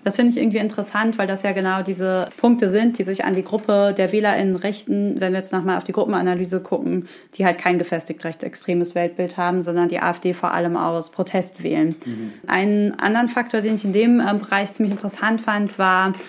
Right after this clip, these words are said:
Speaker 1: dass Felix ja meinte, die Leute wollen genau diesen Schock auch auslösen und dass man den Leuten das nicht zu sehr geben soll. Das
Speaker 2: Die
Speaker 1: fand ich
Speaker 2: Leute,
Speaker 1: auch
Speaker 2: wen meinst du damit konkret jetzt gerade?
Speaker 1: Die A-F-D-WählerInnen.
Speaker 2: Ah, okay.
Speaker 1: Diese Gruppe von Leuten, die die A F D eher aus Protest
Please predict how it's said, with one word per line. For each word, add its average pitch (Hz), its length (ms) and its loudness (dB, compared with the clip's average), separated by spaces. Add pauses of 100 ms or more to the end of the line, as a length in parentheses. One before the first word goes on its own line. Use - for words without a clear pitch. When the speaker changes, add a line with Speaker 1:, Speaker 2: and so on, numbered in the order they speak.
(200)
Speaker 1:
dass 190 300 0
Felix 220 260 2
ja 196 140 2
meinte, 196 580 0
die 196 80 0
Leute 196 320 0
wollen 196 220 2
genau 185 260 2
diesen 190 220 0
Schock 240 400 -2
auch 180 100 -8
auslösen 170 800 -2 (200)
und 202 100 2
dass 202 120 2
man 196 200 2
den 190 180 2
Leuten 185 260 2
das 196 280 0
nicht 202 200 -2
zu - 120 -4
sehr 180 460 0 (540)
geben 185 260 2
soll. - 240 -4 (440)
Das 196 100 -2
Speaker 2:
Die 120 80 0
Speaker 1:
fand 123 120 6
ich 131 60 6
Speaker 2:
Leute, - 220 2
Speaker 1:
auch 139 60 -2
Speaker 2:
wen 127 100 4
meinst 135 240 2
du 147 40 -8
damit 151 260 -2
konkret 160 340 -6
jetzt 165 160 -12
gerade? 170 300 -6 (120)
Speaker 1:
Die - 80 0
A-F-D-WählerInnen. 180 680 0 (220)
Speaker 2:
Ah, 131 180 4
okay. 117 100 -6
Speaker 1:
Diese 208 160 4
Gruppe 208 320 0
von 190 100 -10
Leuten, 185 460 2
die 185 160 0
die 175 340 0
A 180 120 2
F 180 80 -2
D 185 120 0
eher 185 220 2
aus 185 140 -2
Protest - 600 -6